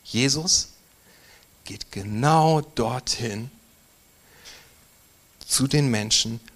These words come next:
dort, wo sie sind, zu denen, die in den Augen seines eigenen Volkes unrein sind, um mit ihnen zu essen. Die Begegnung mit Jesus, der Raum, in dem Gott ist,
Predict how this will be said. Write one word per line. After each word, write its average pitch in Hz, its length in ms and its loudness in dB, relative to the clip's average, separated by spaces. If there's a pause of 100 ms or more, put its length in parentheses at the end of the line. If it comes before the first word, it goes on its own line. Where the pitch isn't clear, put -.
(260)
dort, 117 280 2
wo 135 120 0
sie 135 160 0
sind, 98 380 -2 (120)
zu - 160 0
denen, 147 440 6
die 120 180 -2 (600)
in 113 160 2
den 110 240 -2
Augen 139 540 4
seines 113 460 2
eigenen 104 260 -2
Volkes - 400 -2
unrein 101 460 0
sind, 95 320 -6 (280)
um 120 140 2
mit 113 240 -2
ihnen 120 240 -6
zu - 180 0
essen. - 300 -4 (640)
Die 120 100 0
Begegnung 139 600 0
mit 117 160 -4
Jesus, - 500 0 (120)
der 110 240 0
Raum, 151 340 4
in 110 80 -10
dem 107 180 -8
Gott 123 220 -6
ist, - 240 -6